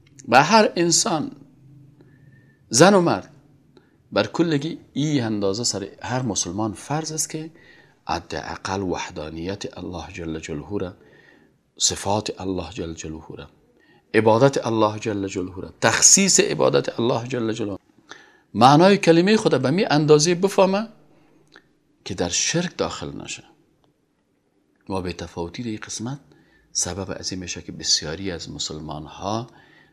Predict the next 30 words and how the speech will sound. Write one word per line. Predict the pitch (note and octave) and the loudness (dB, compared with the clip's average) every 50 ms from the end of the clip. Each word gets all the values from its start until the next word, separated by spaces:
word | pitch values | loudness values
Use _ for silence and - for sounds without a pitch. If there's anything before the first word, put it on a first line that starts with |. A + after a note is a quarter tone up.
| _ _ _ _ _ | _ _ _ _ _
احیاناً | - F#2 E2+ - - - - D#2+ C#2 E2+ D#2 C2+ - F#2 G2+ G#2+ A2+ A#2+ B2 B2 C3+ - - _ _ _ _ _ _ _ _ _ - G2 | -4 -2 -2 -4 -6 -8 -8 -10 -8 -8 -8 -8 -8 -6 -4 -2 -2 -2 -2 -4 -6 -10 -16 _ _ _ _ _ _ _ _ _ -8 -4
در | G#2 F2+ F2 | -2 -2 -2
شرک | - - - - - - B2+ C3 C#3 B2+ - | -2 -4 -4 -2 0 2 2 2 2 2 2
داخل | - B2 B2+ B2 - C3 B2 | 2 4 4 2 0 -2 -2
می‌شن | B2+ B2 B2 A#2+ - B2+ A#2+ A#2 | 0 -2 -4 -4 -4 -6 -6 -2
و | G#2 F2 F2 | 0 0 -2
کار | - - - D#3+ D#3+ E3 E3 | -2 -2 2 4 6 6 6
می‌کنن | D#3+ D#3 D3+ D3 D3 D3 C#3+ B2+ | 4 2 0 0 -2 -2 -2 -2
ضد | A#2 G#2 A2 C#3 E3 E3 D#3+ | -2 -2 0 2 2 2 0
توحید | E3+ - - F3+ E3+ E3+ E3 - G#3 A3+ A3 - - - - - - _ _ _ _ _ | -2 2 2 2 4 2 0 -2 -2 -2 -4 -8 -16 -20 -20 -20 -20 _ _ _ _ _
و | - - | -8 -8
خودش | - - B2+ B2 A2+ G2 - | -6 -4 -4 -6 -6 -6 -6
بیچاره | - F#2 F2 - - G2+ A2+ A2 | -6 -8 -6 -6 -6 -4 -2 0
نمی‌فهمه. | C3+ C#3+ C#3 G2 B1 - - - A#1 G1+ - - - _ _ _ - - - - - _ _ _ | 0 2 2 0 -2 -4 -6 -8 -8 -8 -10 -14 -18 _ _ _ -20 -20 -20 -20 -20 _ _ _
و | - - G2+ | 2 6 8
باز | A#2+ B2 B2 C3 | 8 8 8 6
مشکل | C3+ C#3 C3+ - - A3 A#3 | 4 4 4 4 6 6 6
ده | G#3+ A3 | 6 4
چی | G#3 - - G#3 | 4 4 6 6
است؟ | A3 A3 A3 - - - _ _ - - - - _ _ _ _ | 6 6 4 0 -6 -12 _ _ -20 -20 -20 -20 _ _ _ _
چون | - - - C#3 C#3 C3+ - - - | -2 6 8 10 8 8 6 2 4
امی | - C#3 E3 G3+ A#3 | 6 6 6 6 8
عقیده | C#4+ C4+ F#3 D#3+ - - D#3 D#3+ D#3+ G3 G#3 | 8 10 8 8 8 4 2 4 6 6 4
خود | G3 - - | 4 6 4
از | D#3+ C#3+ - - C3+ C#3 - - - | 4 4 4 4 2 2 2 0 2
قرآن | - - C3 C#3 - - D#3+ E3 F3+ F3+ E3 | 4 4 6 6 4 4 2 2 4 2 4
و | C#3 | 2
از | C3+ - C3+ - - | 2 2 2 2 2
سنت | - - C3+ C#3 D3+ E3+ F#3 F3+ - | 2 2 2 2 2 2 0 0 0
نگرفته، | F3 F#3+ G#3+ A3 G#3+ F#3 D#3+ - - D3 C#3 D3 E3 | 0 2 4 4 4 4 4 2 4 2 2 2 0